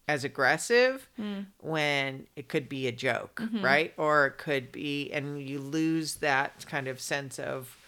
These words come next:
Speaker 2: Yeah.
Speaker 1: what that is when you're just looking at words that are just laid out there.
Speaker 2: Totally.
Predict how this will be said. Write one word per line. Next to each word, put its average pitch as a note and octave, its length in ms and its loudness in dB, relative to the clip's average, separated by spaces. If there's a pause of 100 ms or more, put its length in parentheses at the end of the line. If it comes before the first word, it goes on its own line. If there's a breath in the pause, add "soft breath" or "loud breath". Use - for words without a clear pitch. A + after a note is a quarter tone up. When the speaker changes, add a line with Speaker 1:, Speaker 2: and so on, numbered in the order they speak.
(220 loud breath)
Speaker 2:
Yeah. F#3 240 -2
Speaker 1:
what D3+ 220 2
that C#3 280 -2
is C#3 480 0
when C3+ 180 -6
you're C3+ 180 -6
just B2 260 -6
looking B2+ 360 -6
at G#2 220 -6
words A#2 540 -4
that - 240 -10
are B2 160 -8
just - 400 -10 (400)
laid F#2+ 280 -8
out - 280 -8
there. - 280 -10 (260)
Speaker 2:
Totally. - 520 -6